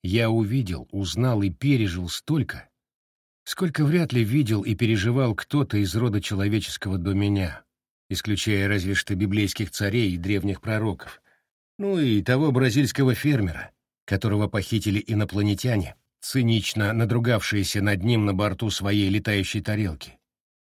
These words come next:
А поразило меня всего больше не какое-то из надмирных чудес, а предательство гнусного Хоппера. Вероятно, Адамов — упоминает о случае похищения бразильского фермера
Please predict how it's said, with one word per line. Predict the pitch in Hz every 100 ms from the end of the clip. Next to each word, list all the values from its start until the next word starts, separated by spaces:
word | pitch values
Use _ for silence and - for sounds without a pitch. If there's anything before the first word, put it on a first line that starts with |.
| _
А | - 95
поразило | 131 143 147 185 185
меня | 170 160 170 156
всего | - 151 156
больше | 123 185 139 - 113 - _ _ _ _ -
не | 107
какое-то | 117 151 190 208 190
из | 160 131 110
надмирных | 143 117 151 135 127 -
чудес, | - 135 127 196 147 - - _ _ _ _ _
а | -
предательство | 92 113 104 113 - 104 - 98
гнусного | 80 92 110 - 104
Хоппера. | 98 - 95 - - - - _ _ _ _ _ _ _ _ -
Вероятно, | 95 104 113 110 107 104
Адамов — | 90 135 117 78 - _ _ _ _ -
упоминает | 98 104 107 120 110 98
о | 98
случае | - 123 110 - 107
похищения | 101 - 92 - 123 110 104
бразильского | 90 104 95 110 - 101 95
фермера | - 123 110 107 101